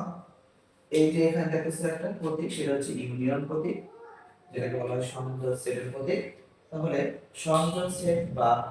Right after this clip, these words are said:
ইউনিয়ন সেট আমরা কাকে বলে, সেটা যদি আমরা পূর্বে ক্লাসে করেছি যে সংযোগ সেট হচ্ছে দুই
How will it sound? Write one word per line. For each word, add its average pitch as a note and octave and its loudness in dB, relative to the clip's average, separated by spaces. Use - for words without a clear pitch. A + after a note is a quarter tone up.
ইউনিয়ন E3 -2
সেট B2 2
আমরা B2+ 0
কাকে D#3 -2
বলে, G#2 0
সেটা - -10
যদি C3+ -4
আমরা A#2 -4
পূর্বে D3+ -6
ক্লাসে B2 -4
করেছি A#2+ -6
যে B2 2
সংযোগ D#3+ -2
সেট F#3+ -2
হচ্ছে D3+ 0
দুই E3+ 4